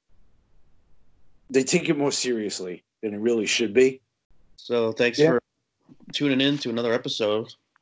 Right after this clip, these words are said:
Speaker 2: Too Much Pod Talk, <laughs> 'cause we, you know, had a lot of stuff to talk about,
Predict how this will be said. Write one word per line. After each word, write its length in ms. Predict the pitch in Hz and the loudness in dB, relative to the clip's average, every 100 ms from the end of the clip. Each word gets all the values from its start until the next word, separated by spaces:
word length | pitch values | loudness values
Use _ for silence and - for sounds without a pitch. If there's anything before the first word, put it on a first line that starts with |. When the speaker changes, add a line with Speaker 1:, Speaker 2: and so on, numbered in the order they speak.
| _ | _
Speaker 2:
Too 140 | - 117 | -12 -8
Much 260 | 110 - | -8 -8
Pod 300 | - 107 107 - | -4 -4 -4 -8
Talk, 220 | 107 117 - - - - | -6 -6 -6 -14 -14 -16
<laughs> 380 | - _ _ _ | -18 _ _ _
'cause 180 | 104 110 | -6 -4
we, 400 | 107 101 104 - _ - - | -4 -4 -8 -16 _ -18 -6
you 80 | 123 | -2
know, 260 | 107 104 - - _ _ _ _ - | 0 0 -4 -16 _ _ _ _ -6
had 160 | 127 120 | 2 4
a 40 | |
lot 200 | 113 123 | 6 4
of 120 | 120 | 2
stuff 360 | - 120 107 - | -2 -4 -4 -4
to 200 | 98 98 - _ _ - | -6 -6 -10 _ _ -4
talk 220 | 113 - | -2 -2
about, 260 | 90 85 | -6 -6